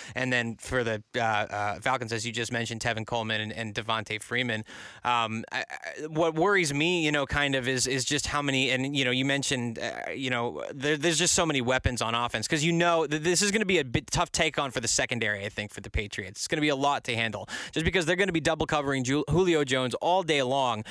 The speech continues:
but you still have threats, and we saw how well Mohamed Sanu can play in the N F C Championship game. He had himself a day.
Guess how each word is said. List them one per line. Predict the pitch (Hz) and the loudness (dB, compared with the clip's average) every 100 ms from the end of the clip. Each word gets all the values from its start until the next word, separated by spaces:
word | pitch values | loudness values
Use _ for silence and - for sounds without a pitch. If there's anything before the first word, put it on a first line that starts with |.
| - - | -12 -2
but | 160 | 2
you | 185 | 4
still | - 240 | 4 2
have | 190 202 165 | 4 2 2
threats, | - 214 185 | 2 2 2
and | 156 | 0
we | 156 | 2
saw | 208 190 | 4 4
how | 175 | 4
well | 170 165 | 4 4
Mohamed | 156 151 160 | 2 2 0
Sanu | 143 156 147 160 | 2 2 2 2
can | 147 | 2
play | - 151 151 | 2 4 4
in | |
the | 135 135 | 4 2
N | 135 | 2
F | 131 | 2
C | - | 0
Championship | 123 156 151 156 147 151 143 | 0 0 0 2 0 0 0
game. | 151 151 | 0 2
He | 147 | 2
had | 143 | 2
himself | 139 131 139 131 | 2 0 0 0
a | 120 | -2
day. | 117 127 131 | 0 0 0